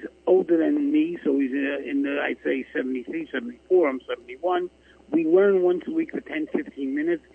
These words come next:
He happens to be my doctor. And I've gotten to know him the last fifteen, twenty years,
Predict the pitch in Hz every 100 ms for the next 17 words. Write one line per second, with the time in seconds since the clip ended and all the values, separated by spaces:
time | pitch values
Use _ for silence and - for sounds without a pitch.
0 | - _ - 170 180 - - 143 156 147
1 | 131 143 120 - - - - _ _ _
2 | _ _ - - - - - - 160 156
3 | 156 151 143 - 143 131 180 185 175 165
4 | 165 165 160 156 156 - - - 170 156
5 | 151 147 131 147 170